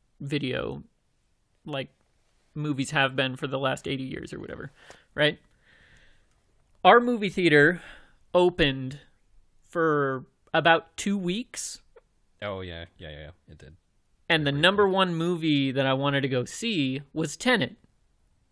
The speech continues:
Speaker 1: because it was the biggest release to get a theatrical release all year.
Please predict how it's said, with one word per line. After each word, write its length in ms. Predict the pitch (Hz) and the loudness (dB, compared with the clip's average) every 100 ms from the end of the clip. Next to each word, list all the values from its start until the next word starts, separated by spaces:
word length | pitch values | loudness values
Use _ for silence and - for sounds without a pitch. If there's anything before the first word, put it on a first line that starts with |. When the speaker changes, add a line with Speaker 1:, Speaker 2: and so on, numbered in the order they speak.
| _ | _
Speaker 1:
because 280 | 160 160 143 | -2 0 0
it 60 | |
was 140 | 139 131 | -2 -6
the 80 | 123 | -10
biggest 440 | - 185 185 165 | 2 4 4 2
release 600 | 165 160 147 143 139 - - _ | 0 0 0 -2 -4 -10 -20 _
to 80 | 156 | -4
get 160 | 156 | -2
a 60 | 151 | -2
theatrical 540 | 147 147 135 - 143 | 0 2 2 0 -8
release 380 | 135 135 131 135 - | -6 -6 -6 -10 0
all 220 | 165 151 | 4 6
year. 380 | 139 135 127 - | 4 0 -4 -8